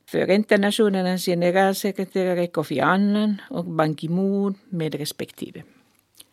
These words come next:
Men för utländska gäster är den finska sommaren verkligen unik.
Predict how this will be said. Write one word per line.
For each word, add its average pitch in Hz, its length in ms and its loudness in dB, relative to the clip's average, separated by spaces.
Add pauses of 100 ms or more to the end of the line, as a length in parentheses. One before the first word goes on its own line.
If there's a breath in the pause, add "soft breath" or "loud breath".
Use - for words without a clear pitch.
(1080 soft breath)
Men 262 180 6 (100)
för 277 420 6
utländska 233 420 10
gäster 208 560 8
är 180 320 4
den 180 180 2
finska 208 480 2
sommaren 151 800 4
verkligen 151 840 -2
unik. - 760 -4